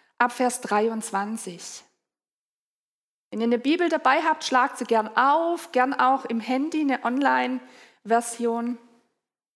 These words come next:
Und wir lesen, „Sobald sie wieder frei waren“, also nicht am nächsten Tag,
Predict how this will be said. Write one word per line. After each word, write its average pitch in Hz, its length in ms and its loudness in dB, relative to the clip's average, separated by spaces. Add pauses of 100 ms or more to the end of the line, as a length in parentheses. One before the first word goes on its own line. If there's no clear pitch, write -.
(2000)
Und 240 140 0
wir 254 80 6
lesen, 262 380 2
„Sobald 294 720 2
sie 320 180 -2
wieder 302 220 2
frei 254 400 0
waren“, 180 440 0 (1400)
also 233 240 2
nicht 285 640 0
am 226 140 2
nächsten 262 420 -2
Tag, 294 540 0